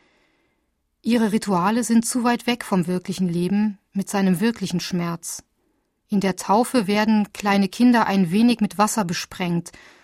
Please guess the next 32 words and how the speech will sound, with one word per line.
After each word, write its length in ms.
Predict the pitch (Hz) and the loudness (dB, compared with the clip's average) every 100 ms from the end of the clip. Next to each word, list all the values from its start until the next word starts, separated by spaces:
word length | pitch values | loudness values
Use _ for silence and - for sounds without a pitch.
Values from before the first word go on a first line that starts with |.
| _ _ _ | _ _ _
und 160 | 214 202 | -2 0
im 100 | 196 | 0
Abendmahl 600 | 185 208 220 220 226 196 | 2 2 2 2 2 0
werden 260 | 202 208 214 | 0 0 0
die 140 | 220 | -2
üblichen 480 | 208 208 214 226 202 | -4 -2 -2 0 2
Worte 260 | 190 175 | 0 0
gesprochen. 720 | 185 165 - 185 170 180 165 160 _ _ _ _ _ _ - | -4 -6 -8 -6 -4 -4 -6 -8 _ _ _ _ _ _ -12
Aber 160 | 190 | -6
das 240 | 214 214 190 | -2 -2 0
wirkliche 440 | 254 277 214 214 | -2 0 -2 -2
Leben 280 | 180 190 196 | 0 2 0
ist 240 | 190 - | -2 -4
da, 300 | 214 185 214 233 _ _ _ _ _ | 0 2 0 -2 _ _ _ _ _
wo 120 | - | -2
ein 200 | 226 220 | 2 4
Mensch 320 | 214 220 - - | 4 4 0 -2
keine 380 | 240 254 208 | 2 4 4
Worte 320 | 165 170 170 190 | 2 -2 -2 0
mehr 420 | 180 175 185 - | 0 -2 -4 -6
hat 180 | 185 - | -8 -6
für 200 | - 190 | -8 -2
das, 380 | 180 208 - | -2 -2 -6
was 120 | 202 208 | -6 -6
er 60 | |
getan 460 | 202 - 214 214 175 | -6 -6 -2 -2 -2
hat. 360 | 165 - - _ _ _ _ _ _ _ _ _ _ _ _ _ _ | -4 -10 -20 _ _ _ _ _ _ _ _ _ _ _ _ _ _
Das 200 | - 170 | -10 -6
wirkliche 360 | 190 220 233 226 | -4 -2 -2 -2
Leben 260 | 214 226 208 | 0 2 0
ist 240 | - - | -4 -2
da, 260 | 185 208 | 0 2